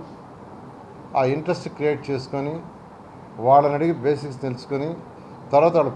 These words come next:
ప్రోగ్రామ్లు నేర్చుకొని ఈరోజు అమెరికాలో ఉండాలి. కాబట్టి ఒక పట్టుదల అంటే దేనికైనా రీచ్ కావచ్చు. పూర్తిగా ఒక కాన్సన్ట్రేషన్తో నేర్చుకోవాలని అనుకుంటే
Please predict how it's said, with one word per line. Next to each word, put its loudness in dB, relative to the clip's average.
ప్రోగ్రామ్లు 2
నేర్చుకొని -4
ఈరోజు -4
అమెరికాలో 0
ఉండాలి. -4
కాబట్టి 2
ఒక 2
పట్టుదల 8
అంటే 0
దేనికైనా 2
రీచ్ -8
కావచ్చు. -4
పూర్తిగా 4
ఒక -2
కాన్సన్ట్రేషన్తో 0
నేర్చుకోవాలని 6
అనుకుంటే -4